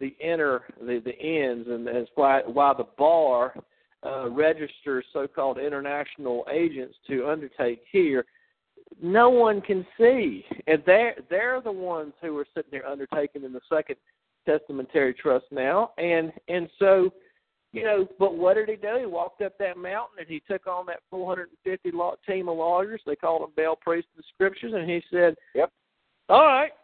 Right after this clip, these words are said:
Speaker 1: let's see what your God can do." And they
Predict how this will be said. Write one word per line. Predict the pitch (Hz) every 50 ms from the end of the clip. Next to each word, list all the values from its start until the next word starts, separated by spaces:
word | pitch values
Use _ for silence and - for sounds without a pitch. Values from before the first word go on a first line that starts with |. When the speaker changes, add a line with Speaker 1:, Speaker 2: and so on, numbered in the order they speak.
| _ _ _ _ _
Speaker 1:
let's | 226 269 285 277 - -
see | 311 311 311
what | 294 269 - -
your | 262 240
God | 214 240 247 247 226 214 214 -
can | _ 208 208
do." | 226 214 165 143 - _ _ _ _ _ _ _ _ _ _ _ _ _ _ _ _ _ _ _ _ _ _ _ _ _ _ _
And | 165 165 160 160 156 151 - _ _ _ _ _ _
they | 151 160